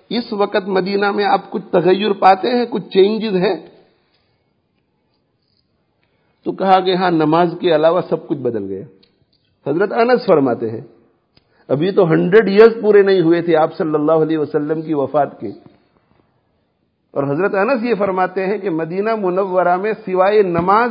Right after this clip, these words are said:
کے سب کچھ بدل گیا۔ ہر چیز میں ڈکلائن ان کو نظر آ رہا تھا۔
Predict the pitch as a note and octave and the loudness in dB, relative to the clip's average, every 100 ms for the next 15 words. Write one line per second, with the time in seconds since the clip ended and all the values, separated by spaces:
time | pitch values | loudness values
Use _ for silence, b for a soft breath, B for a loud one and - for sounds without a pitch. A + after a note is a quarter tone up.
0 | A3 A#3+ G#3+ - B3 - D4 A#3 F#3+ C#3 | -4 -6 -6 -2 -4 -2 -6 -2 0 0
1 | A2 G#2+ - - _ _ _ _ _ _ | -2 -8 -12 -16 _ _ _ _ _ _
2 | _ _ _ _ _ _ _ _ _ _ | _ _ _ _ _ _ _ _ _ _
3 | _ _ _ _ _ _ _ _ _ _ | _ _ _ _ _ _ _ _ _ _
4 | _ - E3 D#3+ G3+ G3+ F3 E3 - A3 | _ -2 -2 -2 -4 -2 0 2 4 6
5 | C4+ A#3+ G3 E3+ C#3 A#2+ A2+ A2 G#2+ A2 | 6 4 2 2 2 0 -2 -4 -8 -12
6 | G#2+ | -16